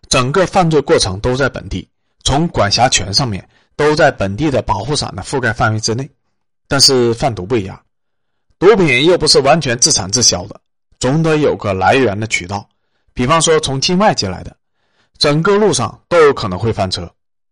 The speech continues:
就算是本地产的，分销也会流入到相邻的地区，所以本地的保护伞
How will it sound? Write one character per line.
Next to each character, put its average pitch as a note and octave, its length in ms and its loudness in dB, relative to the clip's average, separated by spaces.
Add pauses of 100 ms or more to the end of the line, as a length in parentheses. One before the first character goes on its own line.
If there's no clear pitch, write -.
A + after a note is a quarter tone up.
(160)
就 F#3 180 4
算 F#3+ 160 2
是 C#3 140 0
本 G2+ 240 -8
地 E3+ 140 -2
产 - 260 -2
的， - 120 -16 (360)
分 G#3+ 240 0
销 E3 360 2 (100)
也 B2 120 0
会 B2 300 4
流 G#2 160 2
入 C3+ 140 4
到 B2+ 200 4
相 C#3+ 300 0
邻 F2+ 100 -6
的 A2+ 140 -4
地 A2+ 160 -2
区， - 240 -6 (460)
所 - 180 -2
以 F#2 120 -6 (260)
本 C3 200 0
地 F#3+ 140 0
的 B2+ 160 -2
保 A2 220 -2
护 D3+ 100 0
伞 G2 260 -2